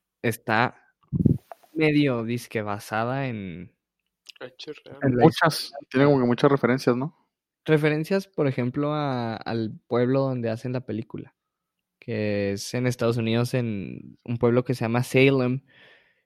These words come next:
Speaker 1: que se supone que en realidad ahí sí en Estados Unidos había brujas. Y, pero pues ya sabes, güey, que en mil seiscientos cualquier mujer que,
Speaker 2: Que
Speaker 1: que
Speaker 2: supiera.
Speaker 1: supiera decir dos más dos es cuatro era una bruja.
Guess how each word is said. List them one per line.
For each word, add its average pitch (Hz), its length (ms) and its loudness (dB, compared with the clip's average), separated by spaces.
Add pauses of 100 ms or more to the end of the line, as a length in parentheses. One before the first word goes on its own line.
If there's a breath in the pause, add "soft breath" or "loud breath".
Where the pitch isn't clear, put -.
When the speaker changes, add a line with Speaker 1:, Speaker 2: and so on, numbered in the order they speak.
(180 soft breath)
Speaker 1:
que 143 160 8
se 127 120 2
supone 123 380 2
que - 80 0
en 131 100 2
realidad 107 500 2
ahí 113 220 4
sí 123 300 2
en 120 120 2
Estados 113 320 -2
Unidos 110 720 -4
había 110 300 2
brujas. 110 580 -2 (600)
Y, 107 1040 2 (1200)
pero 160 140 4
pues 151 140 4
ya 160 80 8
sabes, 147 320 4
güey, 98 200 -4
que 104 140 -4
en 98 160 -6
mil 110 160 -2
seiscientos 123 760 0 (260 soft breath)
cualquier 110 440 0
mujer 117 400 -2
que, 113 800 -2 (340)
Speaker 2:
Que - 100 -8
Speaker 1:
que 117 100 0
Speaker 2:
supiera. 120 640 4
Speaker 1:
supiera 123 480 -2
decir 127 260 2
dos 123 180 4
más 127 160 2
dos 123 160 -2
es 123 120 0
cuatro 120 260 2
era 117 80 0
una 113 160 0
bruja. - 400 -2